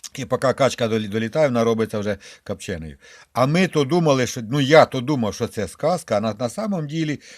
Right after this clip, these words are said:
якщо отак под-, подивитися на, на, на схему, е, розташування оцієї коптильні, е, у будинку, я, скільки тому будинку, я не знаю, років двісті, і, і схему, е, розташування, це теж все умовне,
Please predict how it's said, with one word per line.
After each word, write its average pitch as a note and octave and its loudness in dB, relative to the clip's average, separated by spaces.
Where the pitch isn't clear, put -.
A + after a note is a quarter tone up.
якщо B2 -10
отак C#3 -4
под-, A2 -6
подивитися A#2+ -4
на, A2 -6
на, G#2+ 0
на B2 -2
схему, A#2+ 0
е, A2 -8
розташування A2 -4
оцієї C3+ -10
коптильні, D3 -4
е, - -8
у A2+ -8
будинку, A#2+ -6
я, A2+ -4
скільки A#2 -8
тому A2 -4
будинку, G#2 -6
я A2 -4
не G#2+ -6
знаю, G#2 -4
років A2+ -4
двісті, G#2+ -6
і, G#2+ -8
і G#2 -12
схему, A#2+ -4
е, G#2+ -6
розташування, G#2+ -10
це G3 -2
теж D#3+ 0
все A#3+ 4
умовне, A#2+ 2